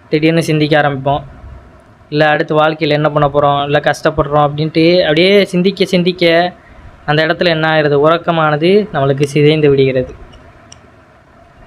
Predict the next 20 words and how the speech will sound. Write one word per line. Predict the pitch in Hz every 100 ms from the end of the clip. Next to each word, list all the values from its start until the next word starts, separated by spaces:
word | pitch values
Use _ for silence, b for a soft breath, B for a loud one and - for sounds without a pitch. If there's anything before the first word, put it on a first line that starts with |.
| _ _ _ _ _ -
சாப்பிட்டீங்களா? | 156 190 190 175 165 147 151
சாப்பிட்டுட்டு | 160 180 175 170 190 185
கொஞ்ச | 151 143
நேரம் | 147 160 165 151
அமர்ந்து | 143 151 151 151 160 175 - - - - - - 151
ஏதாவது | 165 190 190 185 151
நல்ல | 147 165
ஒரு | 160 151
புத்தகத்தை | 151 170 165 165 147
படிங்க, | 143 139 143 143 - - - - - - -
இல்ல | 151 190 180
நல்ல | 160 185 185
சிந்தனைகளை | 170 175 185 175 165 170
ஏற்படுத்தி | 165 160 165
கொள்ற | 156 156 156
வகையில | 156 170 196 220 B B B -
நல்ல | 170 190 185
நூல்கள் | 190 185 185 170
எல்லாமே | 165 175 175 185 190 - -
நம்ம | -